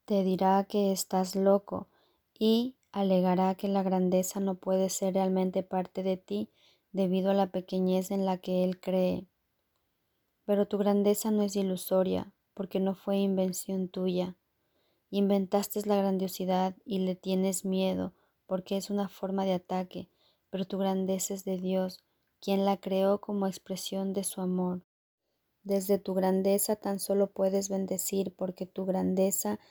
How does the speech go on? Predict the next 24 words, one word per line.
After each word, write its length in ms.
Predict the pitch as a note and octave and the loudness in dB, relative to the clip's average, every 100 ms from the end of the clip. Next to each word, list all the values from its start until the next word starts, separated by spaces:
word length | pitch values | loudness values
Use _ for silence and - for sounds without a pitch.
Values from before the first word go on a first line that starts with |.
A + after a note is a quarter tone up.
| _ _ | _ _
es 200 | F#3 F#3 | -4 -4
tu 100 | - | 0
abundancia. 920 | G3+ F#3 F#3 F3+ F#3 F#3 F3+ F#3 F#3 - _ _ _ _ _ _ | -2 0 0 0 0 -2 -4 -6 -8 -10 _ _ _ _ _ _
Al 140 | G3+ G3 | -4 0
bendecirla 720 | G3 F#3+ F#3 - G3+ G#3+ G#3+ | 0 0 0 0 0 0 -2
conservas 800 | - G3 F#3 - F#3+ G3 G3 - | -2 -6 -2 2 2 4 0 0
en 140 | F#3+ | -4
tu 120 | F3+ F#3+ | -4 -2
mente, 600 | F#3+ F#3+ F#3+ F#3 F#3+ - _ _ _ - | 2 2 2 -2 -10 -12 _ _ _ -8
protegiéndola 880 | F3+ F3+ - G3 F#3+ G3 G3 G3 F#3 | -4 -4 -4 0 2 4 2 2 0
así 260 | - G3 | -2 -4
de 120 | F#3+ | 0
las 240 | F#3+ G3 - | 0 0 -2
ilusiones 800 | F#3+ F3+ - G3+ G3 G3 G3+ - _ _ _ - | -6 -6 -4 0 0 0 -2 -6 _ _ _ -6
y 80 | G3 | 0
manteniéndote 840 | G3 G3 F#3+ F#3+ F#3+ G3+ G3+ G3+ | 0 0 -2 0 0 0 0 0
a 80 | F#3+ | -2
ti 160 | - G3 | -2 -4
mismo 440 | F#3+ F#3+ F#3 G3+ | -2 -2 -4 -2
en 120 | F#3+ | 0
la 80 | F#3+ | 0
mente 400 | F#3 F3+ F3+ F#3+ | 2 0 0 -2
de 180 | F#3 F3+ | 0 0
Dios. 500 | F3+ F#3 F#3 F#3 | 0 0 0 -6